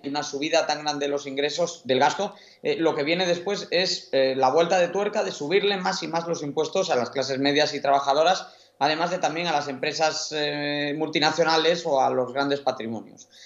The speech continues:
Es una mentira que la subida de impuestos la van a pagar los ricos, porque la van a pagar los ricos, las clases medias, las rentas bajas, las grandes empresas, las pymes, las vamos a pagar absolutamente todos.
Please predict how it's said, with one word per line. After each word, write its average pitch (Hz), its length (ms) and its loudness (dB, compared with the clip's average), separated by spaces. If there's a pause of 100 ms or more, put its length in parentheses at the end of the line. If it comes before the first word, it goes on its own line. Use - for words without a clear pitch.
(220)
Es 165 200 0
una 196 160 2
mentira 156 580 0
que 131 80 -6
la 127 140 -2
subida 131 220 -2
de 135 40 0
impuestos 131 400 -6
la 123 120 2
van 123 180 2
a 120 80 -2
pagar 120 220 2
los 120 140 -2
ricos, 135 340 -4
porque - 220 -10
la 110 60 2
van 131 180 4
a - 40 -6
pagar 131 220 6
los 131 140 0
ricos, 170 580 -2
las 120 160 -2
clases 139 280 -4
medias, 151 800 -2
las 139 220 2
rentas 160 360 2
bajas, 160 480 0
las 135 260 -2
grandes 165 320 2
empresas, 160 500 -2
las 147 160 0
pymes, 175 360 -4
las 127 140 -2
vamos 185 220 0
a 180 100 -2
pagar 180 460 0 (100)
absolutamente 185 760 0
todos. 135 600 -2